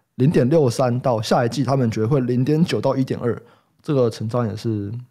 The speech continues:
六十趴到一百趴吗？差不多这个区间这样。所以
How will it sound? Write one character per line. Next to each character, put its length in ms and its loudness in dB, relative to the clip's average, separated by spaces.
六 200 0
十 140 -8
趴 180 -4
到 160 -2
一 60 -2
百 100 -4
趴 160 -2
吗？ 180 -2
差 180 -8
不 60 -4
多 100 -2
这 100 -6
个 300 -6
区 180 -4
间 240 -2
这 60 -10
样。 120 -14
所 160 4
以 120 4